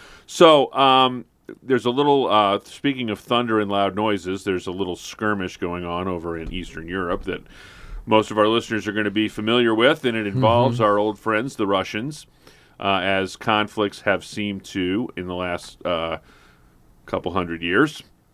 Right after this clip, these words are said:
Speaker 1: And, uh,
Speaker 2: Well, at least the last hundred and ten
Speaker 1: Yeah.
Speaker 2: or a hundred or so.
Speaker 1: And so, uh,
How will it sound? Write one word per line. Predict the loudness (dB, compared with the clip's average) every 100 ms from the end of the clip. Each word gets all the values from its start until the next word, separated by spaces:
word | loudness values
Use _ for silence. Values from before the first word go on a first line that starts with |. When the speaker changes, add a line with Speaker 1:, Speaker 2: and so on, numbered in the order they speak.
| _ -4
Speaker 1:
And, | 0 0 0 -2 -8 -4
uh, |
Speaker 2:
Well, | 0 2 2
at | 0
least | -2 -2
the | -2
last | 0 0 0
hundred | -4 -2 -2 -2
and | -2 -2
ten | -2 -2 -2
Speaker 1:
Yeah. | -2 -2 -6
Speaker 2:
or | -8
a | -8
hundred | -6 -6 -8
or | -10
so. | -12 -2
Speaker 1:
And | 2 2 2
so, | 4 6 6 4
uh, | 2 4 4 0 -4